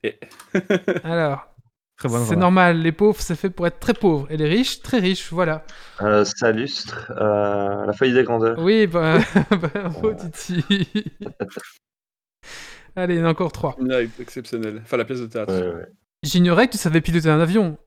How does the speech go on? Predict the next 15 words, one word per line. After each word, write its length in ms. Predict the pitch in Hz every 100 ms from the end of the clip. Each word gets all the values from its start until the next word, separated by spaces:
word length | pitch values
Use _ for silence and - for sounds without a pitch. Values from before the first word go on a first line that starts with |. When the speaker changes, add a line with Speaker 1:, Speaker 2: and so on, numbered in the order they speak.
| _
Speaker 2:
Piloter, 380 | 196 185 - 196
oui. 220 | 208 160 -
Atterrir, 440 | 156 180 175 170
non. 160 | 160 156 - - _ - - - - _ _ _ _ _ _ _ - - - - - _ _ - - -
Speaker 4:
Jurassic 460 | 101 117 113 202
Park, 280 | - 196 -
Speaker 2:
Non. 180 | 170 -
Speaker 4:
euh... 340 | 87 87 87 87
mais 120 | 87
non, 180 | 95 95
il 40 |
n'y 60 | 87
a 60 |
pas 140 | 80 82
d'avion. 340 | 85 82 82